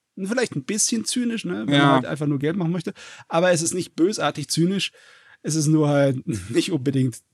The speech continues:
Speaker 1: den Ton hat's
Speaker 2: Es
Speaker 1: nicht
Speaker 2: ist
Speaker 1: voll getroffen.
Speaker 2: ungeschickt.
Speaker 1: Ja.
Speaker 2: <laughs> Was haben wir noch?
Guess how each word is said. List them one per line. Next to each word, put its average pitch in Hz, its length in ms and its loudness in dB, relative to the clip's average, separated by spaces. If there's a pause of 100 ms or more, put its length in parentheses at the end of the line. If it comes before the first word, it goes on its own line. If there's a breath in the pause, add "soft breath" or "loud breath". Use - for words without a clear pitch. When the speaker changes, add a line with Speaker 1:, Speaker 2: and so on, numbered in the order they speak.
Speaker 1:
den 135 180 0
Ton 160 300 2
hat's 139 140 0
Speaker 2:
Es 127 60 2
Speaker 1:
nicht 139 80 2
Speaker 2:
ist - 60 -2
Speaker 1:
voll 131 160 2
getroffen. 120 120 2
Speaker 2:
ungeschickt. 110 420 -4 (460)
Speaker 1:
Ja. 131 240 -6 (120)
Speaker 2:
<laughs> 165 380 0 (1500 loud breath)
Was 185 120 0
haben 247 100 4
wir 254 40 6
noch? 240 240 0